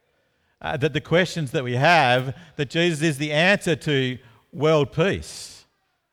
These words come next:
That actually this world will not be in peace until Jesus returns. That if we want peace now, then we need people to know Jesus, because Jesus says, "Only in Jesus does everyone treat everyone equally."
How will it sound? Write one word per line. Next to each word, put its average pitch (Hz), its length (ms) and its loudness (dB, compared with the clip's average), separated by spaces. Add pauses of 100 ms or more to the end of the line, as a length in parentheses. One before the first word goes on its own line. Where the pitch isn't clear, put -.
(1600)
That 180 140 -8
actually 151 320 0
this 151 260 -4
world 175 280 2
will 170 160 0
not 185 240 2
be 160 140 -2
in 135 100 -2
peace 123 360 -2
until 143 300 -2
Jesus 127 340 -2
returns. 110 760 -4 (1700)
That 143 120 0
if 127 80 -2
we 147 60 0
want 180 360 4
peace 147 360 -2
now, 147 300 2
then 147 120 0
we 156 140 -2
need 160 200 -2
people 147 200 -2
to 139 80 -4
know 139 160 2
Jesus, 165 380 0
because 156 200 -4
Jesus 202 380 0
says, 151 340 0 (320)
"Only 214 400 4
in 143 60 -2
Jesus 135 320 0
does 160 240 -2
everyone 180 500 2
treat 180 300 0
everyone 196 500 2
equally." 180 580 0